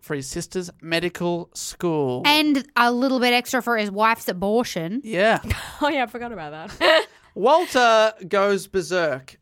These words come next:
Speaker 1: He screams, there's lots of, there's lots and lots of dialogue here, but the key line is he screams, "That money is made out of my father's flesh."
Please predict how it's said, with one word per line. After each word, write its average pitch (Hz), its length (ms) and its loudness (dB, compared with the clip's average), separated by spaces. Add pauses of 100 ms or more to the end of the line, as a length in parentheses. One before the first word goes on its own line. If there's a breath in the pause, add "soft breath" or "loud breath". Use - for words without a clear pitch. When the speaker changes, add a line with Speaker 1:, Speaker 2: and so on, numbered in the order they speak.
(420)
Speaker 1:
He - 80 -12
screams, 202 300 -6
there's 180 160 -8
lots 208 280 -4
of, 180 160 -10
there's 175 220 -8
lots 185 240 -6
and 160 80 -12
lots 143 140 -12
of 139 80 -14
dialogue 135 320 -8
here, 131 100 -10
but 135 140 -12
the 135 100 -12
key 180 240 -8
line 135 300 -6
is 131 100 -14
he 143 80 -14
screams, 139 580 -12 (220 soft breath)
"That 233 240 0
money 196 360 -4
is 170 260 -10
made 175 320 -2
out 160 240 -2
of 151 100 -10
my 135 140 -8
father's 143 720 -6
flesh." - 720 -10